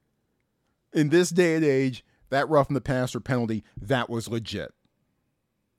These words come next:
And I'm stunned that young Cardinal safety Alakai Gilman didn't get run from the game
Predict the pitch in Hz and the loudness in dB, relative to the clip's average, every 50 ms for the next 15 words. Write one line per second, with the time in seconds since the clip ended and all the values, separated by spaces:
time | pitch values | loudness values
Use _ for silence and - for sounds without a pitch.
0 | _ _ _ _ _ _ _ _ _ - 156 185 233 247 214 - - - - - | _ _ _ _ _ _ _ _ _ 0 2 4 6 6 4 4 2 -2 2 4
1 | 254 254 262 226 143 107 82 - _ _ _ _ _ _ _ _ _ - 131 151 | 6 6 6 6 2 0 -2 -6 _ _ _ _ _ _ _ _ _ -2 2 4
2 | 156 151 147 143 139 127 - _ _ _ _ _ - 156 170 185 185 170 - 196 | 4 6 6 4 2 0 -4 _ _ _ _ _ 4 6 6 6 6 4 2 4
3 | 170 170 170 165 160 151 143 - - 175 170 170 - - 160 139 135 147 160 160 | 4 4 4 4 2 0 0 2 2 2 2 2 0 -2 -4 -2 -2 0 0 0
4 | - 170 160 175 147 123 156 160 202 233 202 156 117 85 71 - _ _ _ _ | 2 2 2 2 2 4 6 6 8 8 6 6 4 2 -4 -10 _ _ _ _
5 | _ _ _ _ - 120 165 170 165 151 147 123 98 110 139 147 151 151 135 - | _ _ _ _ -2 2 2 2 4 2 2 0 0 2 4 4 4 4 2 0
6 | 143 135 120 123 127 123 127 135 131 | -2 -2 0 0 0 0 2 0 0